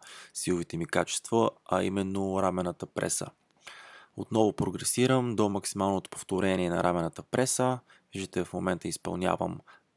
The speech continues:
с петдесет килограма двойки или тройки.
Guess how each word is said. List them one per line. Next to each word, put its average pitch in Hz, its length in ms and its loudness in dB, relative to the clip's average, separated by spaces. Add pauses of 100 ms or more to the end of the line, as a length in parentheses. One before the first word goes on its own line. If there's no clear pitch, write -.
с - 200 -8
петдесет 90 420 -2
килограма 90 460 -2
двойки 90 580 -2 (280)
или 82 180 -6
тройки. 139 540 -2